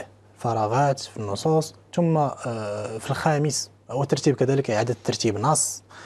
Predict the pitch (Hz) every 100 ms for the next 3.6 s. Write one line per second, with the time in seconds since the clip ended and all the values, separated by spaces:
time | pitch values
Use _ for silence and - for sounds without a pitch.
0 | - - - - 123 120 113 - 165 143
1 | - 135 127 123 - 160 185 160 156 151
2 | - 175 165 - 143 139 135 151 156 -
3 | - 123 - 107 110 104